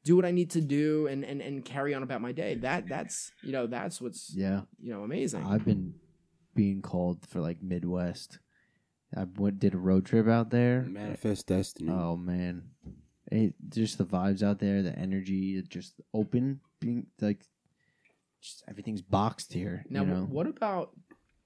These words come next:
Speaker 1: have you guys ever considered, like, vlogging? Like, just, like
Speaker 3: Oh, yeah. I
Speaker 1: like
Speaker 3: vlogged for twenty days in a row once.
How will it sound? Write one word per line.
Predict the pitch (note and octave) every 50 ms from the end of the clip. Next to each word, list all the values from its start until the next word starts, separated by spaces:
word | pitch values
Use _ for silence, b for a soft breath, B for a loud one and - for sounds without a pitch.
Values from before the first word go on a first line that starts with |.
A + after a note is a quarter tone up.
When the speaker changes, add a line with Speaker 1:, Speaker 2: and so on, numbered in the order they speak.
| _ _ -
Speaker 1:
have | - A#2+ C#3+
you | E3
guys | G#3 G#3+ D#3 C#3+
ever | C3+ C3+ B2
considered, | - C3 A2+ - A#2+ B2 A#2
like, | G#2+ G#2 G#2 -
vlogging? | - - G#2+ F#2+ F#2+ G#2+ A#2 C3 D3 D#3+ E3+ - _ _ _ _
Like, | - A#2 A#2 A2+
just, | - B2 A#2 -
like | C3 A#2+ - - - - D3+ C3
Speaker 3:
Oh, | A2 A2 G2+
yeah. | F2+ F#2 G2+ F#2+ - - _ _ _ _ _ _ _ _ _ -
I | -
Speaker 1:
like | A2 A#2+
Speaker 3:
vlogged | A2+ A2+ A2+ A#2+ A#2+ A#2
for | - A2
twenty | - - - G#2+ G2 F#2+ F#2+
days | F#2 F#2 F#2+ F#2 F#2+
in | G2 E2
a | D#2+
row | D#2 E2 E2+ F2 F2+
once. | F2+ F#2 F#2 G2 G2+ - - -